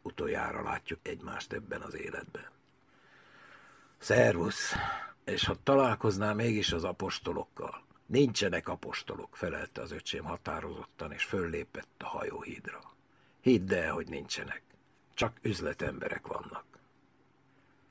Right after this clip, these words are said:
Aztán a parton álltam, és néztem, ahogy a hajó lassan tovaúszott a vizen, és eltűnt a szemem elől. Egyedül maradtam, és éreztem, hogy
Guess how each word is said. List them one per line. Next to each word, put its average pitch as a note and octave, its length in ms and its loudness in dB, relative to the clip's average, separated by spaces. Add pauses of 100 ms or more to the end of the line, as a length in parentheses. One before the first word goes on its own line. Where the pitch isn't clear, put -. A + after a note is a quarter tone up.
(400)
Aztán - 440 0
a G#2 80 -2
parton G#2+ 500 2
álltam, G#2 480 -2
és F#2+ 140 -2
néztem, F#2 520 0
ahogy E2+ 240 -2
a E2+ 80 0
hajó F2 400 0
lassan E2+ 680 -4 (120)
tovaúszott D#2+ 800 -2
a D#2+ 60 -6
vizen, E2 360 -6
és - 160 -4
eltűnt E2+ 580 -6
a - 60 -12
szemem - 380 -6
elől. - 320 -10 (840)
Egyedül D#2+ 480 -4
maradtam, - 560 -8
és - 140 -6
éreztem, - 720 -6
hogy - 180 -14